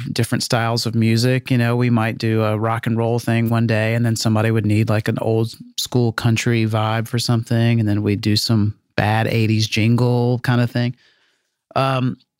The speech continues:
and, and it also taught me how to be flexible in the studio and work with different personalities. And, um, and so that was a great education from, from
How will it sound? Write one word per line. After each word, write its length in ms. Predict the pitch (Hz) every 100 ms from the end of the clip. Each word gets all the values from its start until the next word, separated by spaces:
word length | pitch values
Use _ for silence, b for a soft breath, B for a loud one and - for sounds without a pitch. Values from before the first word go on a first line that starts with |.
| _ _ -
and, 320 | 147 143 139 -
and 120 | 143
it 160 | 139 135
also 640 | 151 156 170 151 139 127 - _ _ _ _ _ _ -
taught 320 | - 143 147
me 80 | 135
how 140 | 131 123
to 80 |
be 100 | 120
flexible 640 | 107 - 147 - 120 113 107
in 60 |
the 80 | 101
studio 460 | - 113 104 101 101
and 120 | 107
work 220 | 113 113
with 100 | 113
different 420 | - 113 113 - _ -
personalities. 1080 | 127 - 113 101 98 101 98 101 101 101
And, 320 | 95 92 95 113 _ _ -
um, 400 | 107 101 101 - _ B B B B -
and 100 | 127
so 120 | 156
that 180 | 147 214
was 100 | 202
a 60 | 135
great 220 | 135 127
education 520 | 123 117 139 156 117
from, 300 | - 117 123
from 460 | - 120 110 107